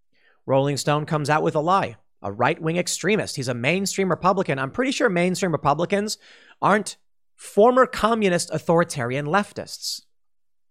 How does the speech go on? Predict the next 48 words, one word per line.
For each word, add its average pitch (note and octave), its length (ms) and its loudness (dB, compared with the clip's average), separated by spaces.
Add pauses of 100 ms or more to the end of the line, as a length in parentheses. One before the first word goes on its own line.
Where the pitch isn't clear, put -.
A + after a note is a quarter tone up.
(400)
I A2+ 60 -12
mean, E3+ 80 -4
that, G3 120 -2
that's G3+ 180 -2
really A3 200 4
what G#3+ 100 4
it A3 60 0
is. D#3+ 320 0 (640)
In E3 140 2
this, A#3+ 320 2
in F#3 140 2
this A3 180 2
response, - 640 0 (720)
Bang B3 440 0
Switch - 420 -2 (100)
Actuator E3+ 540 0 (840)
said, - 360 0 (640)
"I'm B3+ 140 4
not C#4+ 140 6
defending A#3 420 2
the F#3+ 80 4
G D#3+ 180 2
O F3 60 4
P. F3 180 -2
I'm F3 80 4
an D#3+ 80 -2
anarchist, D3+ 560 0
but - 140 -4
you A#3 80 2
clowns F3+ 400 4
are C#3+ 120 4
lying. C3+ 540 2
And A#2 100 -4
quite F#3 300 2
frankly, F3 340 2
this E3 140 -2
type E3 180 2
of B2 140 -2
gaslighting D3 460 0
exactly D3+ 500 0
what D3 220 2
got D3 200 0
Trump C#3+ 260 -4
elected B2+ 320 -2
in B2+ 60 -4
the C#3 60 -6
first - 300 2
place." A2+ 340 -6